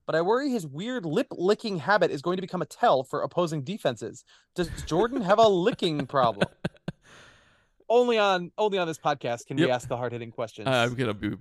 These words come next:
Speaker 1: Uh,
Speaker 2: now I'm not, now I'm gonna never not see it, so we'll,
Speaker 1: Right.
Speaker 2: we'll find
Speaker 1: I think it's an
Speaker 2: out.
Speaker 1: earnest question. Like,
Speaker 2: Yeah.
Speaker 1: is he giving pl-, is he giving information away with his, uh, you know?
Speaker 2: I don't, I have,
Speaker 1: I
Speaker 2: first of all, good question. Second,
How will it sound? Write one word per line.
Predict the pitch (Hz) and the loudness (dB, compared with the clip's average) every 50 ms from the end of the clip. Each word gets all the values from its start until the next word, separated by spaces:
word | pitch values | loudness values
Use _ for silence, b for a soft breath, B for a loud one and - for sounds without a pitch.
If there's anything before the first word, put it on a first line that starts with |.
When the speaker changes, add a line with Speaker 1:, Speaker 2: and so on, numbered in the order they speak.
| - | -4
Speaker 1:
Uh, | - 135 127 | -2 2 4
Speaker 2:
now | 117 127 147 | 4 4 4
I'm | 143 120 | 2 0
not, | 104 104 - - | -2 -2 -2 0
now | 101 117 | 2 2
I'm | 139 127 | 2 2
gonna | 120 110 107 | 0 -4 -6
never | 104 104 110 110 104 104 | -6 -4 -4 -2 -2 -2
not | 92 87 87 - - - | -4 -2 -2 -2 -2 -4
see | - - 87 90 | -10 -8 -4 -4
it, | 110 135 - - - | -4 -4 -4 -8 -16
so | - - - 98 101 104 98 95 98 | -10 -6 -4 -2 0 0 0 0 -2
we'll, | 135 - | -4 -2
Speaker 1:
Right. | 147 156 151 127 110 | -2 0 0 0 0
Speaker 2:
we'll | - 113 120 | 0 -2 -2
find | 113 - - - - | -2 -4 -6 -4 0
Speaker 1:
I | 170 | 2
think | - - | 4 4
it's | 131 - | 6 6
an | - | 6
Speaker 2:
out. | - 196 | 6 6
Speaker 1:
earnest | 220 233 240 220 - - | 6 6 4 2 2 -2
question. | - - 277 - - - - 156 123 120 | 4 6 6 6 6 2 -4 -4 -4 -4
Like, | 127 135 139 143 123 110 | -2 0 0 2 2 0
Speaker 2:
Yeah. | 190 214 | -2 -2
Speaker 1:
is | 202 - | -4 -4
he | 247 202 | -8 -6
giving | 151 151 190 196 214 196 - | -2 -2 0 0 0 -4 -6
pl-, | - - 170 | -8 -10 -6
is | 180 202 190 | -6 -6 -6
he | 208 | -6
giving | 185 151 170 202 254 226 | -8 -6 -6 -4 -4 -4
information | 233 233 190 220 202 214 277 349 - - 156 | -6 -4 -4 -4 -2 0 -2 -2 -2 -2 -4
away | 139 123 117 107 98 101 139 - _ _ _ _ _ _ _ _ _ _ | -2 0 0 -2 -2 -4 -6 -8 _ _ _ _ _ _ _ _ _ _
with | 151 143 - | -6 -6 -4
his, | - 151 139 120 117 | -4 -6 -6 -4 -2
uh, | 123 113 110 107 98 69 - - _ _ _ | -2 0 2 0 0 -2 -4 -8 _ _ _
you | 139 123 | -12 -12
know? | 87 73 85 101 - - | -12 -12 -18 -16 -8 -4
Speaker 2:
I | 156 151 | -2 0
don't, | 151 185 - - | 0 -2 -2 0
I | 98 | 2
have, | 107 117 135 | 2 4 2
Speaker 1:
I | 135 113 - - | 0 -2 -4 -8
Speaker 2:
first | - - 156 147 - | -6 -6 -6 -2 -2
of | 139 | -4
all, | 135 | -4
good | - - - 143 | -2 -4 -8 -4
question. | - - 117 110 - - 226 233 | 0 0 0 0 0 -4 -10 -8
Second, | - 165 160 - 147 - | -6 -6 -6 -6 -6 -12